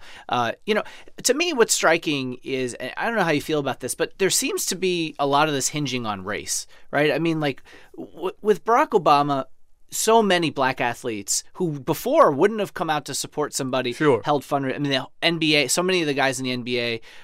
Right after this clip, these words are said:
Speaker 1: uh, which is mostly black now.
Speaker 2: Right.
Speaker 1: Um, you know, and then the guys who are coming out for Trump, I mean, there's a very different kind of person who's coming out for Trump.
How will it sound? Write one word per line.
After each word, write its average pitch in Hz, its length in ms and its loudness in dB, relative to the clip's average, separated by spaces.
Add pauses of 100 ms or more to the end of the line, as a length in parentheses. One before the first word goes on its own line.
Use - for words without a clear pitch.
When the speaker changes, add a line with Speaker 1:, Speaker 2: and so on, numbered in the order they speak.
Speaker 1:
uh, 117 200 -4
which 110 180 -8
is 95 80 -12
mostly 131 320 0
black 117 320 -4
now. 110 300 -6 (100)
Speaker 2:
Right. 117 260 -2
Speaker 1:
Um, 151 280 4 (320)
you 196 140 -8
know, 202 120 -6
and 208 160 -6
then 214 140 -2
the 208 80 0
guys 214 260 -2
who 220 80 0
are 202 80 2
coming 202 300 0
out 185 120 4
for 143 120 -8
Trump, 202 520 0 (300)
I 151 80 2
mean, 175 160 0
there's 175 160 0
a 151 80 0
very 175 500 4
different 139 640 -2
kind 170 420 0
of - 120 -10
person 147 400 -2
who's 120 140 -8
coming 139 320 -2
out 127 140 -2
for 110 100 -12
Trump. - 400 -2